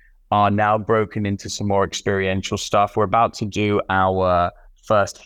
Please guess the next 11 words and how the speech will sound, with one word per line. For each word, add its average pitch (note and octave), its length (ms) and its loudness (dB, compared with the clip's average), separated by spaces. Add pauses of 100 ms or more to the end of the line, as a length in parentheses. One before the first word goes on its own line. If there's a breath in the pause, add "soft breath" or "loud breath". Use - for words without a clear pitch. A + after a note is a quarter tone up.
(100)
Friendsgiving. G2+ 840 0
We G#2 160 0
have, F#2+ 160 2
I F#2+ 100 0
think, F#2 220 -6
twenty-five G2 960 -2
people G2+ 400 -4
meeting F#2+ 380 -2
up - 180 0
for G2+ 80 -6
Thanksgiving, F#2+ 800 -4